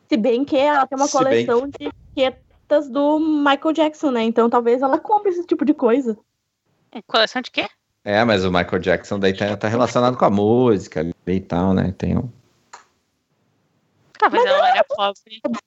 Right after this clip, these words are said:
Speaker 1: bom.
Speaker 3: Talvez ela sempre quis ter um colar da Tiffany, agora tem dinheiro, ela pode comprar.
Speaker 1: Né?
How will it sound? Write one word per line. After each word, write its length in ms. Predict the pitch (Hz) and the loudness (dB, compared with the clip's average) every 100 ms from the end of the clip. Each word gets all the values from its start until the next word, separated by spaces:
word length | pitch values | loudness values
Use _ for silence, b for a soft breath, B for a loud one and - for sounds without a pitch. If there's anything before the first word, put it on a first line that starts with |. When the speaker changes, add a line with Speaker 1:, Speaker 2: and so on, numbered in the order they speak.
| - | -2
Speaker 1:
bom. 140 | 226 214 _ _ _ _ _ _ _ _ _ _ - | -2 -2 _ _ _ _ _ _ _ _ _ _ -6
Speaker 3:
Talvez 280 | 277 240 | -2 2
ela 140 | 240 247 | 2 2
sempre 340 | - 226 247 | -2 -10 -10
quis 200 | - 262 | -14 -12
ter 100 | - | -6
um 60 | 247 | -4
colar 320 | 262 240 240 | -2 0 2
da 140 | 226 | 0
Tiffany, 440 | 247 440 - 254 202 | -4 -8 -10 -10 -6
agora 320 | 190 196 202 | -4 0 0
tem 160 | - 226 | -2 -8
dinheiro, 220 | 214 202 | -2 -2
ela 100 | 202 | -2
pode 220 | - 196 | -4 -6
comprar. 320 | 233 220 302 - _ _ _ _ _ _ _ - | -8 -8 -10 -10 _ _ _ _ _ _ _ -4
Speaker 1:
Né? 320 | 208 202 | 2 2